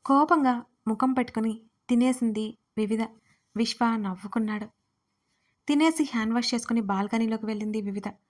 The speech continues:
తను పెడుతూ తిడుతున్నప్పుడు విశ్వ ముఖం గుర్తొచ్చి నవ్వాగలేదు వివిధకి. నవ్వుకుంది.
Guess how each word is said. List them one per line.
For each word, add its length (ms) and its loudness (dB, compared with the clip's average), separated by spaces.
తను 200 4
పెడుతూ 380 -2
తిడుతున్నప్పుడు 600 0
విశ్వ 260 -4
ముఖం 240 0
గుర్తొచ్చి 460 -6
నవ్వాగలేదు 680 -4
వివిధకి. 380 -2
నవ్వుకుంది. 540 0